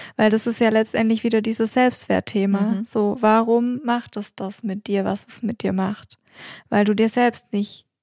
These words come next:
Speaker 1: zutraust, das auch zu schaffen oder das auch zu erreichen.
Speaker 2: Mhm.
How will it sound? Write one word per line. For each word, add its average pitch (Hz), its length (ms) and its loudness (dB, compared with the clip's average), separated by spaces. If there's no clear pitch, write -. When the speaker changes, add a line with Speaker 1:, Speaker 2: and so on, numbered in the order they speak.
Speaker 1:
zutraust, 233 840 0
das 220 180 -4
auch 247 240 2
zu - 160 -4
schaffen 190 460 -4
oder 202 180 -2
das 214 160 -2
auch 233 220 4
zu - 120 -2
erreichen. 202 680 -2
Speaker 2:
Mhm. 214 200 -8